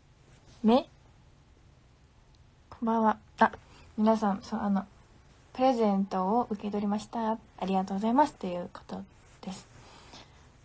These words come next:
あと、なかなか特典会が多分、ちゃんとだ-、で-、出られるのもまだまだちょっと先になりそうなので、配信でちょっとお話しさせてくださいという感じ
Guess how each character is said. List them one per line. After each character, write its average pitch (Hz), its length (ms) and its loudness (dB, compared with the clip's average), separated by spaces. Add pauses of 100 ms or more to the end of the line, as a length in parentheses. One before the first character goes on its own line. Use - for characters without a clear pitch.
(180)
あ - 80 -18
と、 - 180 -12 (1400)
な 208 80 -6
か 226 100 -2
な 233 100 -2
か - 140 -14
特 - 260 -16
典 226 200 -8
会 226 320 -14 (880)
が 214 80 -8
多 220 180 -12
分、 214 280 -6 (500)
ち - 100 -10
ゃ 220 40 0
ん 202 40 -2
と 208 100 -6
だ-、 196 160 -4
で-、 208 300 -2
出 202 140 -2
ら 214 140 4
れ 226 80 0
る 214 140 2
の 190 100 0
も 190 200 -2
ま 196 200 0
だ 220 100 0
ま 226 140 2
だ 214 100 -2
ち - 140 -14
ょ 214 40 -12
っ - 40 -14
と - 80 -20 (460)
先 - 260 -8
に 214 140 4
な 214 100 2
り 208 80 0
そ 220 140 -2
う - 20 2
な 196 100 2
の 196 160 -2
で、 220 140 -14 (460)
配 214 180 0
信 214 300 0
で 220 120 -6 (480)
ち - 100 -16
ょ - 0 -
っ - 40 -16
と - 100 -16
お 214 40 -10
話 196 280 -8
し - 40 -12
さ 208 120 -8
せ - 120 -10
て 208 80 -8
く 214 80 -4
だ 214 100 -2
さ 262 140 0
い 254 80 0
と - 120 -12
い 202 80 -4
う 202 60 -4
感 202 240 -4
じ 202 240 -4